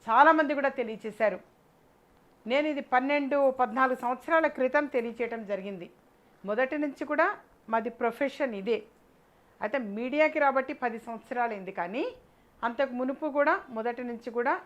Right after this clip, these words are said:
ఇదే ప్రొఫెషన్. జనరల్గా తెలిసిన వాళ్ళు మౌత్ పబ్లిసిటీ, మౌత్ వాళ్ళ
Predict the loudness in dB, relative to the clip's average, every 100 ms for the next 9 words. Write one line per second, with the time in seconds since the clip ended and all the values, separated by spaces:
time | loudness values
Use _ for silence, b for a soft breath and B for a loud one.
0 | -10 -4 -4 -4 -6 -6 -10 -12 -16 _
1 | _ _ _ _ _ _ _ -14 -2 0
2 | 2 2 2 0 -4 -2 0 0 0 0
3 | -2 -2 -4 -4 -10 -10 -8 -6 -8 -8
4 | -6 -2 -2